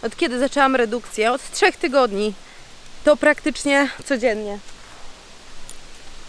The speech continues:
Spektakularnych efektów jeszcze nie zauważyłam, no bo nie oszukujmy się, to jest dopiero trzy tygodnie, to są dopiero trzy tygodnie, ale, e, kondycyjnie, wydolnościowo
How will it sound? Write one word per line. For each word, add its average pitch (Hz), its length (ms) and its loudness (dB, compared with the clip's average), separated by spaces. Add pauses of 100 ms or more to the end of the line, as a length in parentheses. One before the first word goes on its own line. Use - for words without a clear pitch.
(300)
Spektakularnych 277 960 4
efektów - 540 2
jeszcze 262 320 4
nie 240 160 4
zauważyłam, 240 800 2
no 220 100 -2
bo 208 120 -2
nie 233 140 2
oszukujmy 214 460 -2
się, 247 220 0 (460)
to 254 80 8
jest 262 360 2 (360)
dopiero 247 520 0
trzy - 200 -2
tygodnie, 208 560 4
to 190 120 -4
są 214 200 0
dopiero 214 300 4
trzy - 200 2
tygodnie, 190 460 4 (640)
ale, 262 420 6 (880)
e, 226 220 4
kondycyjnie, 269 800 2
wydolnościowo 269 1000 4